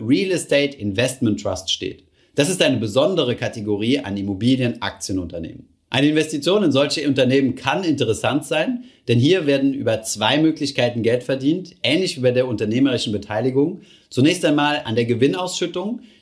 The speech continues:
die sich zum Beispiel aus den Mieten zusammensetzt, und zweitens aus Kurssteigerungen, wenn das Immobilienportfolio insgesamt an Wert gewinnt.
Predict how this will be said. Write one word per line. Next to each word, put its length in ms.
die 80
sich 180
zum 120
Beispiel 420
aus 160
den 180
Mieten 380
zusammensetzt, 840
und 180
zweitens 720
aus 220
Kurssteigerungen, 1000
wenn 140
das 180
Immobilienportfolio 1120
insgesamt 760
an 220
Wert 340
gewinnt. 420